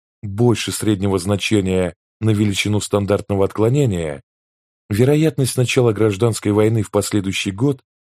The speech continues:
на семьдесят три процента ниже, чем в стране, где доля поступающих настолько же ниже среднего уровня. При неизменившемся количестве предыдущих войн,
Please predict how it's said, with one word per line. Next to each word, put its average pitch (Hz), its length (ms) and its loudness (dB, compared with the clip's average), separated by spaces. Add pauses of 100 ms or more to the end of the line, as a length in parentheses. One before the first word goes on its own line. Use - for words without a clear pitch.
на 120 180 2
семьдесят 127 600 0
три 117 200 0
процента 95 520 0
ниже, 101 460 -2 (260)
чем 110 300 0
в - 40 -6
стране, 127 440 0
где 101 160 -2
доля 101 240 2
поступающих 98 960 -2 (280)
настолько 123 680 0
же 110 160 0
ниже 107 240 0
среднего 98 460 -2
уровня. 71 520 -4 (520)
При 123 160 2
неизменившемся 127 1000 0
количестве 101 600 -2
предыдущих 98 680 -4
войн, 127 360 -2